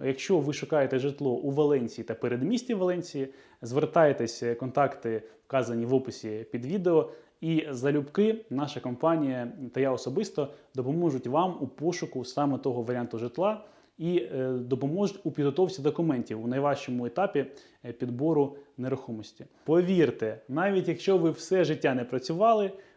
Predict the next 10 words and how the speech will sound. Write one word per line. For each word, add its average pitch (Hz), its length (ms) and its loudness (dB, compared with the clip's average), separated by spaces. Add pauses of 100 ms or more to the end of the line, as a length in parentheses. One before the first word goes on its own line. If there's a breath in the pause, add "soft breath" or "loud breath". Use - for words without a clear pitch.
ми 180 240 2
знаємо, 165 460 2
як 160 200 2
зробити 143 420 2
так, 131 200 0
щоб 120 140 -4
ви 117 200 0
сподобались 120 720 -4
і 233 160 6
орендодавцю, 190 880 6